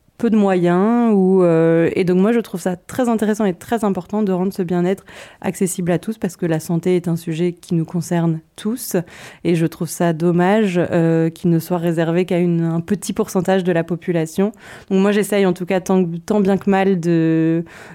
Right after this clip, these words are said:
donner mes conseils. Et à chaque fois, c'est des conseils, euh, vraiment, des choses qu'on peut faire de chez soi avec très peu de moyens. Ça, ça me paraît vraiment primordial.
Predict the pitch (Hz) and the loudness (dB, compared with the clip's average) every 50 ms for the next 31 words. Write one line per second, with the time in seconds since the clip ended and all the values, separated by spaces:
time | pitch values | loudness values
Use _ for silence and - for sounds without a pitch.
0 | - - 175 165 165 165 165 160 160 190 208 214 208 208 208 208 214 208 202 190 | -8 -6 -6 -6 -6 -6 -6 -4 0 0 2 4 4 4 4 4 4 4 2 2
1 | 196 - 190 175 - - 190 202 226 254 247 226 185 - - - - - - - | 2 0 0 0 0 0 0 2 2 2 2 2 0 -2 -6 -12 -20 -20 -12 -4
2 | - - 185 175 - 165 - 185 202 - 214 175 160 180 - 170 160 160 - 180 | -2 0 0 0 0 -2 -2 -2 0 0 0 0 -2 -2 -2 -2 -4 -2 -2 0
3 | 185 196 190 185 170 160 151 151 156 151 156 156 156 160 - - 170 160 160 139 | 0 2 2 2 2 2 2 0 0 0 -2 -2 -2 -4 -4 -4 -4 -4 -4 -4
4 | 139 - 160 156 - 196 - - 196 165 165 151 - 180 170 175 165 160 196 202 | -2 -2 -4 -2 -2 -2 0 0 0 0 0 -2 -2 -2 -2 -2 -2 -2 -2 -2
5 | 196 - 208 185 - - - 185 180 190 214 240 247 - - - - - - - | 0 0 -2 -2 -2 -4 -4 -2 0 0 0 -2 -4 -8 -16 -20 -20 -14 -6 -2
6 | 196 180 196 190 - - - - - 226 190 220 220 196 196 180 165 151 165 - | -2 0 -2 -2 -6 -12 -14 -6 -4 -2 -2 0 2 2 4 2 2 0 -2 -6
7 | - 185 175 185 170 165 170 165 175 185 185 190 180 170 160 175 175 175 180 180 | -6 -4 -2 -2 0 0 0 0 0 -2 -2 -4 -6 -8 -4 -2 0 2 4 4
8 | 185 185 185 - - - 208 190 185 165 175 147 160 165 160 156 165 | 2 2 0 -4 -2 0 2 2 2 2 0 -2 -2 -2 -4 -4 -6